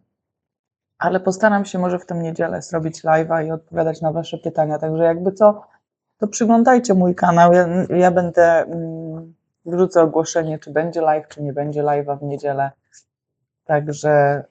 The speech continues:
także to na tyle. No dobra, słuchajcie, dzisiaj jest co? Dzisiaj jest wtorek, dziewiąty, e, grudnia, e, a my chcemy zobaczyć, co przyniesie nam dzisiejszy dzień.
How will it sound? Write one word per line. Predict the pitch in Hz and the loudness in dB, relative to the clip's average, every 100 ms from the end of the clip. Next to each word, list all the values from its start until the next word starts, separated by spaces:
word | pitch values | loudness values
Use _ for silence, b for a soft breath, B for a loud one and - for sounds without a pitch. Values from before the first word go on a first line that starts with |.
| _ _ _ _ _ | _ _ _ _ _
także | 170 170 160 | -6 -4 -6
to | 160 | -6
na | 151 | -8
tyle. | 151 151 147 | -8 -8 -6
No | 226 285 | -2 2
dobra, | 262 190 | 4 4
słuchajcie, | 175 214 208 196 185 | 2 2 2 2 -2
dzisiaj | 220 226 214 | -2 0 2
jest | 190 185 - | 2 0 -6
co? | 147 | -6
Dzisiaj | 165 202 202 | -2 -2 0
jest | 180 175 _ | 0 -4 _
wtorek, | 226 220 220 214 - _ - | 2 6 6 4 -6 _ -20
dziewiąty, | 156 156 156 160 156 160 156 156 156 _ _ _ _ - | -12 -8 -4 -4 -6 -6 -4 -4 -6 _ _ _ _ -6
e, | 147 151 147 147 143 139 | 0 4 4 4 2 0
grudnia, | 185 214 208 202 202 196 196 196 202 _ _ _ _ _ - | 0 2 2 2 2 2 2 -2 -6 _ _ _ _ _ -6
e, | 156 151 147 | 0 2 2
a | - | 2
my | 170 175 | 0 -2
chcemy | - 165 151 | -4 -6 -2
zobaczyć, | 156 165 160 147 - | 4 4 2 -6 -4
co | 175 | -6
przyniesie | 170 - 156 147 156 - 151 | -6 -8 -6 -4 -6 -6 -4
nam | 139 139 143 | -2 0 -2
dzisiejszy | 143 139 147 143 - 139 | -6 -6 -4 -4 -6 -10
dzień. | 139 135 135 | -4 -4 -4